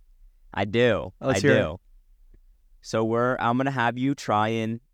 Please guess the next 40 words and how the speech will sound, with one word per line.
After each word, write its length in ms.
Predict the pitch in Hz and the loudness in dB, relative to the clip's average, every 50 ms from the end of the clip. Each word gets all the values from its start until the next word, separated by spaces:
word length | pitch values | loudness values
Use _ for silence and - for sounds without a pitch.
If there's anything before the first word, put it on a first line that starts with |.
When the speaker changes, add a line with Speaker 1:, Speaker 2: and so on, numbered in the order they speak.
| _ _ _ _ 104 | _ _ _ _ -6
Speaker 1:
guess 640 | 95 98 92 82 82 92 - - - - - - - - _ _ - | -2 0 0 2 0 0 -2 -4 -8 -10 -10 -10 -12 -16 _ _ -8
or 280 | 90 95 92 90 90 90 | -4 -2 -2 -2 -2 -2
remember 720 | 95 98 95 95 90 87 85 78 82 82 90 101 120 - _ _ _ _ - _ _ _ _ _ _ _ _ _ _ _ _ | -2 0 0 0 0 0 -2 -2 -4 -2 -2 -4 -4 -8 _ _ _ _ -20 _ _ _ _ _ _ _ _ _ _ _ _
the 180 | - 120 113 110 | -2 0 0 0
last 580 | 107 104 110 98 101 110 120 135 - - - - _ | 0 0 0 2 2 2 0 -2 -4 -10 -20 -20 _
five 680 | _ - 110 101 95 90 87 87 92 101 117 147 160 _ _ _ _ _ _ _ _ _ _ _ - | _ 0 2 2 2 2 0 0 0 0 -2 -2 -6 _ _ _ _ _ _ _ _ _ _ _ -4
A 240 | 107 117 117 117 | -2 0 2 2
L 300 | 113 110 107 107 107 110 - | 2 2 2 2 0 0 -2
N 160 | 104 104 104 | -4 -2 -2
L 140 | 98 95 95 | 0 0 0
M 120 | 98 92 | -2 -2
V 120 | 87 90 90 | -4 -6 -6
Ps. 560 | - 78 52 50 52 - - - - - - _ _ _ | -6 -6 -6 -6 -8 -10 -14 -16 -20 -20 -20 _ _ _
If 80 | - 127 | -6 -2
you 60 | 135 | 2
don't 100 | 147 165 | 4 4
have 140 | 175 180 135 | 4 4 4
both, 360 | 127 151 147 147 147 143 - - | 6 6 6 6 4 0 -2 -4
give 100 | 139 131 | 0 0
me 80 | 127 | 0
one. 560 | 120 117 117 107 104 85 78 80 78 85 107 - - - - - - - _ - - - - | 0 0 -2 -2 -2 -4 -6 -6 -8 -10 -12 -14 -18 -20 -20 -20 -20 -20 _ -20 -18 -2 0
Speaker 2:
Okay. 340 | 151 170 170 - - 135 165 | 2 2 2 0 -4 -4 -2
Speaker 1:
But 120 | 143 113 - | -2 -4 -2
starting 340 | - - 123 127 - 190 | 2 4 4 6 6 4
Speaker 2:
Like 100 | 127 - | 2 -2
Speaker 1:
in, 60 | - - - - - | -6 -12 -18 -20 -20
starting 360 | - - - 135 139 143 139 | -6 0 2 2 4 4 2
in 80 | 143 127 | 0 -4
twenty 460 | - - - - 147 139 135 131 123 | -6 -12 -6 -2 0 0 2 2 2
eighteen. 500 | 117 113 - - 98 87 80 67 78 - - - _ _ _ _ _ _ - - - - - - - _ _ _ _ _ - | 0 -2 -2 -2 -2 -2 -2 -4 -8 -12 -18 -20 _ _ _ _ _ _ -20 -20 -20 -20 -20 -20 -20 _ _ _ _ _ 2
Speaker 2:
Oh, 100 | - 214 | 4 4
I 60 | 190 165 | 6 6
only 160 | 170 190 214 | 4 2 2
gotta 160 | 214 202 180 | 2 2 2
do, 160 | 165 160 165 - | 2 0 -2 -2
God, 320 | - 156 170 208 226 180 | -2 -2 0 0 2 0
it's 140 | 143 - - | 0 -2 -2
already 160 | 175 185 208 | -2 -2 -2
twenty 260 | 190 - - 190 190 190 | -2 -4 -4 -2 -2 -2
twenty. 300 | - 196 196 190 175 156 | -2 -2 -2 -2 -4 -6